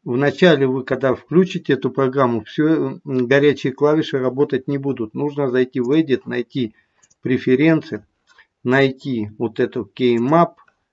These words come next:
и вот здесь вот поставить блендер. Здесь есть вот, м, именно Фуартист, вот этот блендер, блендер два и семь икс и вот этот ж-, Inducing Corporate. Вот, мать,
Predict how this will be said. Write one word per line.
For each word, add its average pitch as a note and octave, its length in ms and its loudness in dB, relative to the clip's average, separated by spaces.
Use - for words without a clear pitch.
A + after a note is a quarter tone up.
и C#3 80 -2
вот B2+ 180 2
здесь D3 320 2
вот A#2 160 -6
поставить A#2+ 540 0
блендер. A#2+ 520 0
Здесь B2 340 -4
есть B2 300 -2
вот, A2+ 320 -4
м, C3 280 -4
именно B2 560 -4
Фуартист, B2+ 840 -2
вот D3+ 180 -6
этот C#3+ 280 -2
блендер, F3 680 0
блендер B2 640 0
два A#2+ 260 -2
и A#2 60 2
семь C3 380 -4
икс - 580 -6
и F3 180 -4
вот C#3+ 240 -4
этот C3 340 -6
ж-, A#2 420 -12
Inducing D3+ 1160 2
Corporate. D3 800 -6
Вот, C3+ 140 -12
мать, B2 240 -4